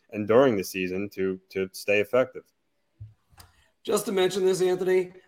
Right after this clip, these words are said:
Speaker 2: I just got the update on the, on the topic just now.
Speaker 1: Ridiculous.
Speaker 2: So, so it's the, it, that's, that's Apple screwing that one up.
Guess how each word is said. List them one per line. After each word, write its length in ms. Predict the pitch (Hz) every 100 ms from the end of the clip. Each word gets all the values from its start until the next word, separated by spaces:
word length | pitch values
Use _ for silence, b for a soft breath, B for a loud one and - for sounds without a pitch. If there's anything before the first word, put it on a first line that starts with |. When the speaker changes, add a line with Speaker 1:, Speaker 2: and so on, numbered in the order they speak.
| -
Speaker 2:
I 160 | 139 147
just 540 | 110 139 165 160 -
got 240 | 165 170
the 100 | 156
update 540 | 151 143 - 123 104 - -
on 200 | 123 113
the, 160 | 117 113 -
on 140 | 135 117
the 80 | 113
topic 580 | - 101 104 104 - _ _ _ _ B B -
just 360 | 175 131 -
now. 320 | 135 113 92 - b b b
Speaker 1:
Ridiculous. 320 | 107 104 92
Speaker 2:
So, 460 | - 131 110 101 92 _ 123
so 320 | 120 127 117
it's 260 | 123 120 127
the, 340 | 139 143 131
it, 260 | 139 143 139
that's, 360 | 156 147 - -
that's 280 | 156 165 -
Apple 320 | 165 147 156
screwing 400 | - - 143 143
that 180 | 139 120
one 140 | 123
up. 320 | 120 110 -